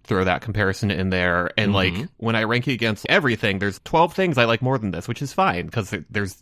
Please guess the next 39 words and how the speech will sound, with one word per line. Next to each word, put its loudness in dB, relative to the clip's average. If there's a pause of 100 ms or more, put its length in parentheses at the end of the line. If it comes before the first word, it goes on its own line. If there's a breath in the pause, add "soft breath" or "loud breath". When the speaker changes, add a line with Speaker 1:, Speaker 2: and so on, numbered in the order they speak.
Speaker 1:
forty -2
things -2
to -2
rank. -2 (180)
Speaker 2:
Yeah, 6
I 4
mean, 6
we'll 2
wait 4
and -4
see. -2
This 0
is, 2
I, 4 (180)
as 2
I 6
say, -2
this -8
is, -2
it -4
seems -2
to -4
be 2
playing 2
to -6
France's, 0
uh, 0
backhand. -2
So, -4
uh, 0
I'm, -2
I'm -2
interested -6
to -4
see 2
how 2
far -2
it -6
goes. -10